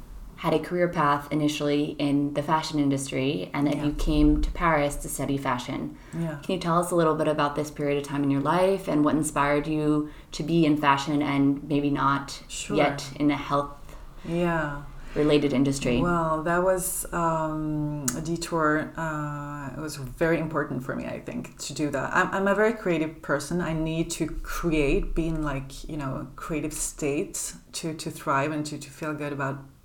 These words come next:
Speaker 2: myself and, you know, everyday life. So fashion was, it was the first creative thing, sort of, that attracted me.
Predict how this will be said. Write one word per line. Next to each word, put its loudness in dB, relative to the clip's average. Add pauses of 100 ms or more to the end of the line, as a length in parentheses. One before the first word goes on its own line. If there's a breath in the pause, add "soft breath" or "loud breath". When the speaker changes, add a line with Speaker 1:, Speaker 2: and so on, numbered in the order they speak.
(280)
Speaker 2:
myself -10
and, -10
you -8
know, -6 (640 loud breath)
everyday -2
life. 0
So 2
fashion 2
was, 2 (520 loud breath)
it 2
was 6
the 4
first 2
creative 0
thing, 0 (260)
sort 2
of, 2
that 2 (160)
attracted -4
me. -4